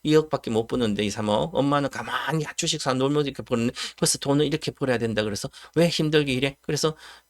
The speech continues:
막 주식에 빠져서 사고 십억 가지고 사고 팔고 사고 팔다 간호사도 한 명 줄고 한 명도 다 망하고 치과, 치과 다 망하고 그다음에 나중에 제 찾아왔을 때 보니까 일억이더라고, 일억대. 십억이. 왜냐하면 소형주, 여기 이제 바이오주부터 해서 정보주,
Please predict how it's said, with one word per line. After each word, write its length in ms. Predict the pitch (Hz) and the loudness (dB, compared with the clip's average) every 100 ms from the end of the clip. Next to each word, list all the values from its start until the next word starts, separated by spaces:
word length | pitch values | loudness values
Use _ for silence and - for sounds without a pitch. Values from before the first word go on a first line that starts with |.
| _ - | _ -2
막 260 | 147 143 | -2 0
주식에 300 | - 196 175 | 2 2 2
빠져서 380 | 156 143 147 143 | 2 0 0 -2
사고 240 | - 151 147 | -4 -2 -2
십억 280 | 170 175 | 0 0
가지고 220 | - 156 143 | 0 -2 0
사고 240 | 165 - | -2 -4
팔고 200 | - 147 | -6 -4
사고 160 | - 143 | -4 -4
팔다 320 | 143 139 143 - - - - | -2 0 -2 -4 -16 -20 -2
간호사도 500 | 123 147 156 139 135 | 0 2 2 0 0
한 160 | 151 | 0
명 160 | 143 135 | 0 -2
줄고 240 | - 131 135 | -4 -6 -4
한 120 | 151 | -2
명도 220 | 147 131 | -2 -2
다 140 | 117 | 0
망하고 400 | 113 127 143 143 117 | 2 2 2 0 -2
치과, 320 | - 143 147 | -2 0 0
치과 380 | 143 - - 143 | -2 -6 0 0
다 140 | 117 | 2
망하고 420 | 120 131 139 151 - - _ | 2 0 0 -2 -4 -20 _
그다음에 400 | 123 127 143 151 - _ - | 0 0 0 -4 -12 _ -4
나중에 360 | 131 143 147 | -2 0 -2
제 120 | 117 127 | -2 -2
찾아왔을 460 | - 135 131 135 | -2 -2 -2 -2
때 100 | - | -6
보니까 280 | - 123 123 | -4 -4 -4
일억이더라고, 600 | 131 156 175 156 - 151 | -4 0 0 -2 -6 -6
일억대. 460 | - 151 - 175 170 _ _ _ _ | -8 -12 -14 -18 -20 _ _ _ _
십억이. 400 | - 139 135 147 - _ _ _ _ - | -12 -8 -8 -10 -18 _ _ _ _ -2
왜냐하면 340 | 143 160 165 | 0 2 0
소형주, 500 | - 165 170 170 165 - - | 2 2 2 0 -4 -6 0
여기 180 | 180 185 | 2 2
이제 160 | 175 156 | 0 -2
바이오주부터 800 | - 135 160 165 160 160 - | 0 0 2 -2 -8 -10 -6
해서 120 | 151 - | -4 0
정보주, 540 | 143 143 156 156 165 | 0 2 0 0 -2